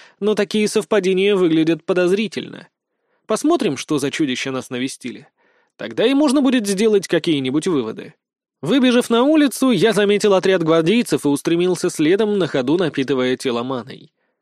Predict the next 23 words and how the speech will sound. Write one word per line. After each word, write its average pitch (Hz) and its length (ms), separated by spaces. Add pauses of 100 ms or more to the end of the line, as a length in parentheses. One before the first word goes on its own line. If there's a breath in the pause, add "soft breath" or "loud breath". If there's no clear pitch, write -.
(240)
«Ваше 131 260
сиятельство!» — 156 720 (260 soft breath)
выкрикнул 135 520
один, 185 260
когда 135 260
мы 139 100
сравнялись. 135 680 (360)
«Нас 143 200
атаковали, 190 520
вам 196 240
лучше 226 260
пройти 226 300
в 247 80
укрытие!» 156 640 (500)
«Шутишь?» — 302 500 (140)
воскликнул 156 600
я 214 180
и 185 60
сотворил 170 440
в 135 80
руке 160 280
сгусток 156 420
пламени. 131 480